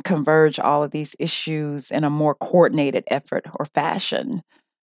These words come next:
uh, if you will. And you know, how do we stop working in silos, but really sort of build what we call community power to truly have impact, to disrupt, um,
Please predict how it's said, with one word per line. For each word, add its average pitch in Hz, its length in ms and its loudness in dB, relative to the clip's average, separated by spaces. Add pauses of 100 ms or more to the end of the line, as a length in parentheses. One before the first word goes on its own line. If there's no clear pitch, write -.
uh, 78 340 -2
if - 220 -8
you 151 120 -8
will. 147 560 0 (160)
And - 480 -4 (800)
you - 80 -4
know, 156 220 -2
how 151 180 0
do 156 80 0
we 147 80 -2
stop 147 340 0
working 147 380 -2
in 143 60 -2
silos, 147 840 -2
but - 200 -4
really 143 480 -4 (240)
sort 147 260 -4
of 139 180 -8
build 143 440 2 (520)
what - 180 2
we 143 120 -4
call 139 300 2
community 143 540 0
power 147 640 2 (500)
to - 100 -10
truly 175 880 2 (720)
have 156 300 2
impact, - 600 -2 (320)
to - 100 -6
disrupt, 147 800 -6 (120)
um, 151 560 -2